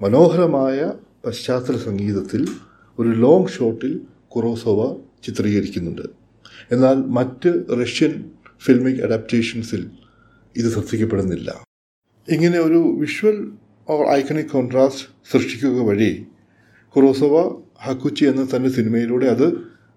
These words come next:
ദൃശ്യവൽക്കരിക്കുന്ന ഡസ്റ്റോയവ്സ്കിയുടെ ഇഡിയറ്റിനോട്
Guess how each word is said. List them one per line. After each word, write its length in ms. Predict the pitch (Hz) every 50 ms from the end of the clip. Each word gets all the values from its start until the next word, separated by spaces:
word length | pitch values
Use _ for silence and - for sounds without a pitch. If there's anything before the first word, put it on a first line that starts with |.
| _ -
ദൃശ്യവൽക്കരിക്കുന്ന 960 | 135 123 - - 180 170 160 135 123 - 139 123 123 127 - 123 123 127 151 175 208 208 - -
ഡസ്റ്റോയവ്സ്കിയുടെ 1040 | - 123 113 - - 131 123 127 127 - - - 135 131 131 127 135 160 180 190 - - - _ _ _ _ _ -
ഇഡിയറ്റിനോട് 960 | 117 117 117 120 127 120 - - 120 117 110 107 104 101 113 135 170 196